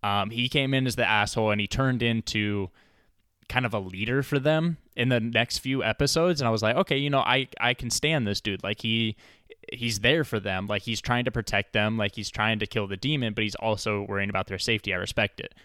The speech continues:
I thought he was gonna kind of go his own way. It turned into him being possibly the most badass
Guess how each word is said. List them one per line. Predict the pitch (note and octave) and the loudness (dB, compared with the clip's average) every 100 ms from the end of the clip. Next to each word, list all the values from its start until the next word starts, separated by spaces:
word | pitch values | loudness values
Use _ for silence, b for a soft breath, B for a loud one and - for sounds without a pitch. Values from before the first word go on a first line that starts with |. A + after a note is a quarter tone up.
| - | -12
I | |
thought | - G2+ | 0 2
he | |
was | G2+ | 2
gonna | - G#2 | 0 -2
kind | - G#2 | 0 0
of | G2+ - | -2 0
go | G2+ | 0
his | G2 G2 | 2 0
own | F#2+ | -2
way. | F#2 F#2 - b b b | -2 -6 -6 b b b
It | - - | -6 2
turned | E3+ F3 D#3 | 2 4 2
into | D3 C3+ A#2+ | 2 2 4
him | A#2+ A2+ | 2 4
being | A2+ A2 A2 | 2 2 0
possibly | A2 G#2+ A#2+ G#2 A2+ G#2 | 2 2 0 0 0 0
the | G#2+ A2 | 2 2
most | A2 A2 G#2 G#2+ | 2 2 0 0
badass | G2 G2+ G2 G2 - | 2 4 2 2 0